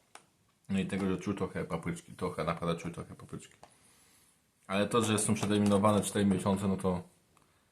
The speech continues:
to już jest ba-, to już jest mega słabe.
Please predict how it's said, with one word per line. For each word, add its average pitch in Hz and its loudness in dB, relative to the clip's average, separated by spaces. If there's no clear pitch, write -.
to 92 -6
już 90 -4
jest 87 2
ba-, 98 8
to 104 4
już 98 4
jest 101 0
mega 90 4
słabe. 92 4